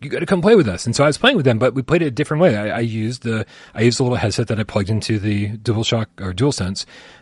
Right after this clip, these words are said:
uh, and just did that instead of using Discord like we do here. Um, and they kept s-, saying, they're like, "Who's making this slurping sound?" Is there, like, is somebody eating or drinking or whatever? And I was like,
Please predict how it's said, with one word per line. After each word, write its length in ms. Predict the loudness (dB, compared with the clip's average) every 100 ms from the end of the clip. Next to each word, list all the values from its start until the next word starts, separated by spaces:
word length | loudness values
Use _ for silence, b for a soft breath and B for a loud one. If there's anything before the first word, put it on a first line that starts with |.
| B
uh, 140 | -10 -6
and 120 | -2 -2
just 160 | -2
did 140 | -4 2
that 280 | 4 4 0
instead 200 | -4 -4
of 80 |
using 200 | -2 -2
Discord 360 | 0 0 -2 -8
like 120 | -6
we 160 | -8 -6
do 160 | -6
here. 320 | -4 -2 -2 -6 B B B -10
Um, 380 | -4 -2 -2 -6 _ _ b b b b b _ _ _ _ _ _ _ _ _ _ _ _ _ _
and 460 | 6 6 6 2 -4 _ _ _ _ _ _ -4
they 220 | 6 6
kept 260 | 8 0 -2
s-, 240 | -6 -4 -4
saying, 580 | 0 2 4 4 0 -2 -2
they're 220 | 4 6
like, 200 | 6 2
"Who's 360 | 0 0 0 2
making 300 | 2 2 0
this 220 | 0 -2
slurping 360 | -2 0 -2 -2
sound?" 440 | -6 -6 -12 -16 _ _ _ _ _ _ _ -4
Is 120 | 4
there, 120 | 6
like, 80 | 6
is 100 | 4
somebody 360 | 4 4 2 0
eating 220 | 2 4
or 80 | 2
drinking 380 | 2 0 0
or 60 | 0
whatever? 300 | 2 2 2
And 120 | 2
I 20 | 2
was 140 | 2
like, 260 | -2 -4